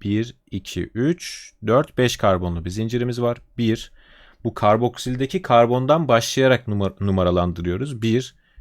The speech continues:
iki, üç, dört, beş. İki de metil var, üçte de metil var. İki üç dimetil. İki üç dimetil, iki üç dimetille başlayacağız. Beş karbonlu ana zincir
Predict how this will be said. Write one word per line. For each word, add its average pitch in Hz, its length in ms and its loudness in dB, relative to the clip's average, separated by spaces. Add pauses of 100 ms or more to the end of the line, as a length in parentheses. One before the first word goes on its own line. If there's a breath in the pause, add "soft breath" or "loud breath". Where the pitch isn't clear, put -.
(200)
iki, 90 500 -4 (320)
üç, 123 440 -2 (440)
dört, 123 460 0 (180)
beş. 95 360 0 (500 soft breath)
İki 143 260 0
de 127 80 6
metil 113 340 0
var, 180 140 4
üçte 151 300 0
de 110 80 4
metil 90 260 -2
var. 87 220 -2
İki 120 240 -2
üç - 260 0
dimetil. 101 360 0 (640)
İki - 240 -6
üç 151 320 -4
dimetil, 117 520 -2
iki - 240 -8
üç - 220 -8
dimetille 92 440 -4
başlayacağız. 127 600 -2 (460 soft breath)
Beş 147 220 2
karbonlu 113 640 4
ana 95 180 -2
zincir 85 420 -6